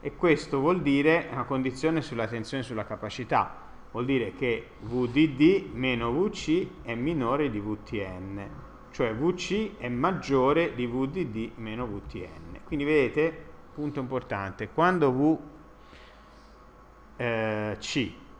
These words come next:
è maggiore di V D D meno V T N, l'N mosfet è interdetto.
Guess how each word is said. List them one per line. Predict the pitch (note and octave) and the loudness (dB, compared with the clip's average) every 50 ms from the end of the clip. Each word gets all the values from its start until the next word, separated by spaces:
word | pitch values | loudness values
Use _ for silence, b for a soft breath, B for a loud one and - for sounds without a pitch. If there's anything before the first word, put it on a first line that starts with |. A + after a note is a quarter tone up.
| - B B B B B - - | -20 B B B B B -18 -10
è | - C3+ C3 | -6 -4 -2
maggiore | B2 C3 D3 E3+ G3+ F#3 D3 C3 B2 C#3 C3 A#2 G#2+ G2+ G2+ G2+ | 0 4 6 6 6 6 4 2 4 4 6 6 4 2 -2 -4
di | F#2+ G#2 | -4 -4
V | G#2 G#2 A#2 A#2 | -4 -2 -2 -2
D | G#2+ A#2 A#2+ | 0 0 0
D | B2 C3+ C#3 B2 | 4 4 4 4
meno | A2 A2+ A#2+ A#2 A2 G#2+ | 4 2 -2 -2 -2 -2
V | G2+ G#2+ G#2+ G2+ | -4 -4 -6 -6
T | - - A#2 | -6 -4 -4
N, | A2 G2+ F#2 F#2 F#2 G2+ A#2+ D3 F3 F3+ - - - - - - - - - - - - - - - - - - - - - - - - - | -2 -2 -2 -4 -4 -2 0 0 0 -2 -4 -10 -18 -20 -20 -20 -20 -20 -20 -20 -20 -20 -20 -20 -20 -20 -20 -20 -20 -20 -20 -20 -20 -20 -10
l'N | - B2+ C3 D3 F3+ F#3 E3+ D#3+ E3 F#3 G3 | -6 0 4 6 8 8 8 8 8 6 6
mosfet | F#3 E3 C#3+ C3 B2 A#2+ - - - - C3 B2+ B2+ C3 - - C3 B2+ - - | 6 8 8 8 8 6 2 -4 -2 2 2 2 2 0 -2 -2 -2 -2 -2 -4
è | B2+ | -4
interdetto. | B2+ A#2+ A2+ - C3 A#2+ G#2+ G#2 G2+ G2 G2 F#2 - - - - G#2+ F#2+ F#2 - | -4 -4 -4 -2 -2 -2 -2 -2 -6 -6 -6 -8 -10 -12 -10 -8 -8 -8 -8 -10